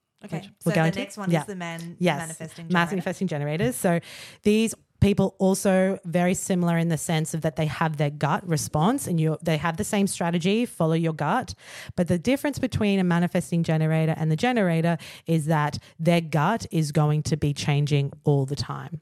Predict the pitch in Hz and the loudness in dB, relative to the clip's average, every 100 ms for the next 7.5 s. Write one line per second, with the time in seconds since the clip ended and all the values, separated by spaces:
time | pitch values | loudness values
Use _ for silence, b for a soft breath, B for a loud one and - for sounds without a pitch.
0 | _ - 214 196 190 196 185 202 190 185 | _ -6 -2 0 -2 -2 2 4 4 2
1 | 190 233 247 - 220 180 180 175 175 175 | 0 0 -2 0 0 2 2 2 2 2
2 | 160 160 160 175 170 151 - 156 147 147 | 0 0 0 2 0 0 0 2 4 2
3 | - _ - 147 151 151 135 131 - 52 | -2 _ 0 2 2 0 0 -4 -8 -12
4 | 151 - - 165 156 B B B 175 180 | -12 -10 2 4 2 B B B 2 2
5 | - 185 - 170 165 156 156 - 156 151 | 2 0 2 2 2 0 -2 -2 -2 0
6 | 147 156 160 175 - 165 160 160 - 160 | 0 0 2 0 0 2 2 2 0 -2
7 | - 151 151 147 | 0 2 2 0